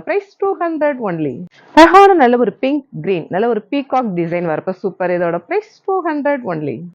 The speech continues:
அழகான ஆரஞ்சு, நல்ல ஒரு பார்டர்ல டிஃப்ரெண்டான டிசைன் வரப்ப சூப்பர். இந்த saree வந்து அஞ்சே கால் மீட்டர் தான் இருக்கு, அதனால இதோட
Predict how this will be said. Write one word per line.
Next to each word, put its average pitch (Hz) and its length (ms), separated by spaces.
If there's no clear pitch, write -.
அழகான 339 380
ஆரஞ்சு, 190 320
நல்ல 226 200
ஒரு 214 100
பார்டர்ல 233 480
டிஃப்ரெண்டான 214 600
டிசைன் 180 320
வரப்ப 165 200
சூப்பர். 165 280
இந்த 185 120
saree 233 380
வந்து 214 200
அஞ்சே 202 320
கால் 220 280
மீட்டர் 214 280
தான் 196 100
இருக்கு, 262 220
அதனால 175 320
இதோட 170 220